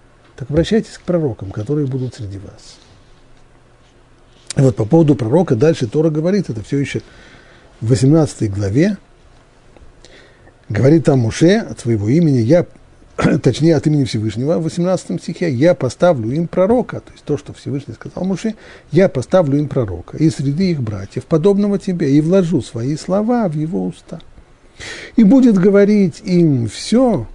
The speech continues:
что я ему повелю». Но у школы есть такой человек, который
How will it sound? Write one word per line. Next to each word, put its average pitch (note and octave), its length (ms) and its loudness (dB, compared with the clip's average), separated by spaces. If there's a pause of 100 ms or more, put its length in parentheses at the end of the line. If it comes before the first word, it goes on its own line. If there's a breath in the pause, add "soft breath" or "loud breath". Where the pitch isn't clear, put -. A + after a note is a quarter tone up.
что - 200 -8
я C3+ 180 0
ему D3 180 -4
повелю». F#2 460 -10 (3000 soft breath)
Но C3+ 200 -2
у A#3+ 40 -4
школы E3+ 420 2
есть A2+ 380 -4 (100)
такой A#2+ 300 -10
человек, G2+ 300 -12 (1400)
который B2+ 800 0